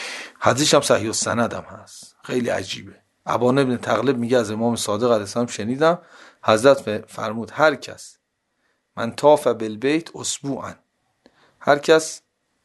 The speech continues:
هفت شد دور خانه خدا طواف کنه، خداوند برای او شصت هزار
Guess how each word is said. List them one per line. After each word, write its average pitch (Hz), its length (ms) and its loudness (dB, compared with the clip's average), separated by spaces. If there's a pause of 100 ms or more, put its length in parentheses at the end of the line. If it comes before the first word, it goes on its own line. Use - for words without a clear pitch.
(380)
هفت - 420 2
شد 135 480 -6
دور 123 260 0
خانه 117 320 -10
خدا 113 240 -10
طواف 101 400 -8
کنه، - 260 -18 (1040)
خداوند 120 760 4
برای 120 440 -2
او 151 480 -6 (600)
شصت - 520 0
هزار 139 560 4